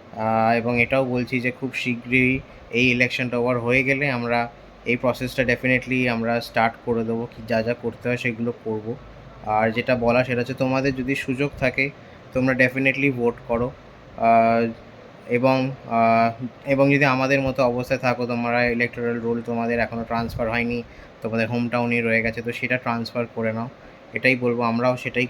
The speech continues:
করব, একসাথে করি চলো। আর definitely যদি ভোট দিতে পারো, যদি তোমার,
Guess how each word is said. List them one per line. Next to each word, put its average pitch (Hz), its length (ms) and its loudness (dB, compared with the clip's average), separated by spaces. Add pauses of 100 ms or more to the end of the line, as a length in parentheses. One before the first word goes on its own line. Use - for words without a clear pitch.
করব, 120 280 -2 (400)
একসাথে 120 460 -2
করি 120 200 -2
চলো। 117 280 -2 (380)
আর 117 240 4
definitely 127 420 0
যদি 120 220 0
ভোট 120 240 -2 (380)
দিতে 120 220 4
পারো, 127 260 2
যদি 117 240 -2
তোমার, 117 360 -2